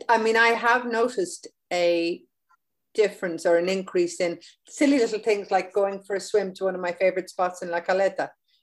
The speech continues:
I can't get parking now, whereas a month ago, I didn't even have to worry about it.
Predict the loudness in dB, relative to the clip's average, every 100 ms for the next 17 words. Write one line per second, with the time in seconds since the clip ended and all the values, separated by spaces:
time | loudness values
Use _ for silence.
0 | -6 -2 -2 0 -2 0 0 0 -4 -6
1 | -6 -6 0 4 6 4 -2 -6 -4 0
2 | 0 0 2 4 6 4 0 -16 _ _
3 | -6 -4 -2 -4 -6 -6 -6 -6 -2 0
4 | 2 0 0 -4 -6 -14